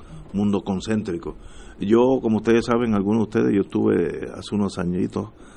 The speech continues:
en el sistema de inteligencia y allí, eh,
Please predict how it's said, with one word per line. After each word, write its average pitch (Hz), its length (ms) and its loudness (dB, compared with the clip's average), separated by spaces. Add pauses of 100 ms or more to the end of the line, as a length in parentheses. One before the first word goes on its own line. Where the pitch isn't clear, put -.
(200)
en 85 140 -2
el 85 80 -2
sistema 92 540 -2
de 95 120 2
inteligencia 95 720 -2 (420)
y 90 160 -2
allí, - 360 2
eh, - 120 -2